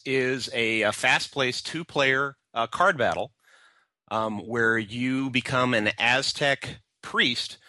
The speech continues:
who's in charge of a team of Aztec warriors, and you must capture your opponent's temple stone. Um, it's a very, uh, it, it plays very much like a traditional card game, but with all the strategy of an epic war board game.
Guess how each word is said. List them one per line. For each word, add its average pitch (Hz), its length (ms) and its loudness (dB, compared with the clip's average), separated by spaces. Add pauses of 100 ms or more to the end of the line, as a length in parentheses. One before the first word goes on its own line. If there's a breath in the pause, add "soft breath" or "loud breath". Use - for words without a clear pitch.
(180 loud breath)
who's 131 220 -8
in 127 120 -4
charge 131 300 2
of 131 100 -8
a 127 60 -4
team 123 260 -2
of 113 80 -4
Aztec 123 460 0
warriors, 117 420 -4
and 110 120 -8
you 104 80 -6
must 107 200 -6
capture 123 360 -2
your 104 100 -10
opponent's 107 380 -12
temple 127 260 -8
stone. - 400 -16 (960 loud breath)
Um, 117 340 -2 (180)
it's 127 140 -4
a 139 60 -6
very, 165 580 2
uh, 135 220 0 (320)
it, 131 120 -6 (140)
it 117 180 -4
plays 185 440 2
very 156 240 2
much - 340 -2
like 147 160 2
a 131 60 -10
traditional 135 420 -6
card 156 460 0
game, 95 340 -6
but 101 160 -10
with 101 140 -8
all 120 240 2
the 110 260 -2
strategy 117 720 2
of 101 180 -4
an 107 200 -4
epic 113 320 -6
war 104 440 -6
board 113 420 -2
game. 85 320 -8